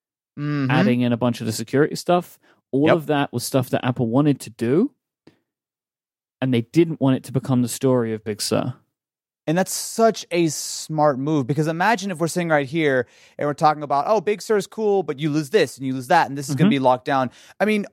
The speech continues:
Speaker 1: honestly, it seems like an Apple Silicon Mac is essentially just going to be a Mac, right? It's not going to be an iPad where everything is incredibly locked down.
Speaker 2: Yep.
Speaker 1: You can still download all the apps you want. I mean,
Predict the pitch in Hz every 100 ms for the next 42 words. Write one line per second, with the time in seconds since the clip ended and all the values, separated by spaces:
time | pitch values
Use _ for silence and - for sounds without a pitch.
0 | - 180 262 - 170 151 156 - - 220
1 | 254 160 123 120 _ 139 127 127 156 175
2 | 160 180 170 160 139 123 160 147 143 _
3 | _ _ _ 170 165 160 202 180 165 -
4 | 160 143 143 139 135 - 139 135 135 117
5 | - 110 123 135 - 151 185 180 160 165
6 | - 143 139 139 135 120 120 117 123 127
7 | 120 - 160 151 170 165 151 139 131 -
8 | 131 123 127 123 147 _ 135 120 - 135
9 | 104 143 156 160 151 151 135 135 135 135
10 | 120 123 123 131 147